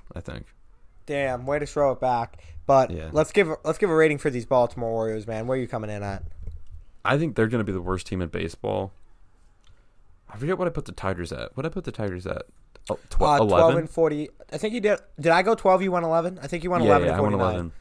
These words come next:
Speaker 1: I'm putting these Tigers at a clean ten and fifty. I
Speaker 2: Fifty
Speaker 1: do
Speaker 2: burger.
Speaker 1: Or Orioles, yeah, yeah. Ten and fifty. Fifty burger loss. Um, I do think the standings could go either way. They could be, like,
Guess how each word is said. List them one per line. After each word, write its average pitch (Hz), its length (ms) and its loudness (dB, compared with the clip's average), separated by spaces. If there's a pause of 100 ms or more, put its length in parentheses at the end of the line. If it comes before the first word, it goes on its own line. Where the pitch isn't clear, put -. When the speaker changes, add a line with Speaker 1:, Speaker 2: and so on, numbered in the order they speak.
(480)
Speaker 1:
I'm 120 120 2
putting 139 200 6
these 104 140 -2
Tigers 98 340 0
at 87 240 -2
a 92 60 -4
clean 101 400 -2
ten 95 220 -6
and 87 140 -4
fifty. 90 500 -4 (420)
I - 80 -4
Speaker 2:
Fifty 233 240 4
Speaker 1:
do 208 60 2
Speaker 2:
burger. 131 480 4 (320)
Speaker 1:
Or 127 80 4
Orioles, 98 420 0
yeah, 92 80 -6
yeah. 67 160 -6 (200)
Ten 98 180 -2
and 101 120 -2
fifty. 92 360 -4
Fifty 147 280 0
burger 113 300 0
loss. 85 540 -2 (680)
Um, 92 400 -2 (1080)
I 120 100 -2
do 120 300 -2
think 104 500 -2 (840)
the 127 120 -4
standings 143 360 2
could 110 240 -2
go 104 180 4
either 101 180 0
way. 95 200 2
They 78 120 -4
could 101 280 -4
be, 98 200 -2
like, 82 280 -4